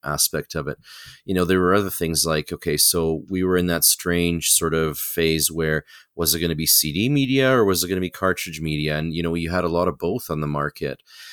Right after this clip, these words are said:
You know, there was things like, you know, s-, a lot of consoles still only just had one control port. Um, some had two, you know, and then there was talk of,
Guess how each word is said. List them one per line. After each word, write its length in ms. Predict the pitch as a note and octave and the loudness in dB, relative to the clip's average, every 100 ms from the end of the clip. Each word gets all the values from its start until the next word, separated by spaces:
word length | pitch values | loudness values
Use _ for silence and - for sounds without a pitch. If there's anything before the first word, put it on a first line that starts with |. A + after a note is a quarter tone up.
| - - | -20 -6
You 100 | E2+ | 0
know, 140 | E2+ | 0
there 120 | D#2+ F2 | 2 2
was 200 | F2+ - | 2 0
things 280 | F2 E2+ | 0 0
like, 380 | E2+ E2+ D#2+ - | 0 -2 -2 -6
you 100 | E2+ | -8
know, 140 | E2+ E2 | -4 0
s-, 220 | - - | 0 0
a 80 | F2 | 2
lot 180 | F2+ | 2
of 60 | G2 | 2
consoles 500 | - F2+ - F2+ - | 0 0 2 2 0
still 240 | - F2 | 0 0
only 180 | F2 F2 | 0 -2
just 260 | E2 E2+ - | 0 0 0
had 200 | E2+ D#2+ | 0 -2
one 340 | D#2+ E2+ E2+ | -4 -2 -2
control 460 | - E2 - F2+ G#2 | -4 -8 -4 -2 -2
port. 460 | - D2 C2+ - - _ _ _ _ - | -4 -6 -6 -10 -20 _ _ _ _ -2
Um, 380 | D#2+ D#2 D#2 - | 2 2 0 -4
some 300 | - D#2 C#2+ | -2 0 -2
had 240 | E2+ E2 | -2 -2
two, 420 | - G#2+ A2+ E2+ D2 | -2 0 2 2 0
you 120 | D#2 | -2
know, 200 | D#2 D#2 | -2 0
and 80 | D#2+ | 0
then 120 | D#2+ | 0
there 100 | E2 | 0
was 420 | E2 D#2+ - - - | 0 2 2 0 -4
talk 320 | F2 D#2+ - | -2 -2 0
of, 200 | E2+ | -4